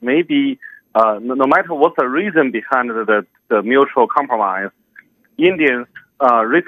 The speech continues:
policy or the Indians' productive policy now cons-, uh, leave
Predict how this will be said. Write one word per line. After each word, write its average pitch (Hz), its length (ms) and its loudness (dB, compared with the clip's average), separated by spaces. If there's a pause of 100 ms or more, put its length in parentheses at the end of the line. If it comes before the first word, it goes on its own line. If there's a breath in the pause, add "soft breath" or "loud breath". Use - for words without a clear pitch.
(160)
policy 139 420 2
or 104 240 2
the 110 140 -2
Indians' 131 320 0 (160)
productive 131 560 2
policy 113 440 0 (500 loud breath)
now 156 320 4
cons-, 156 180 -2 (160)
uh, 120 220 4
leave 139 220 2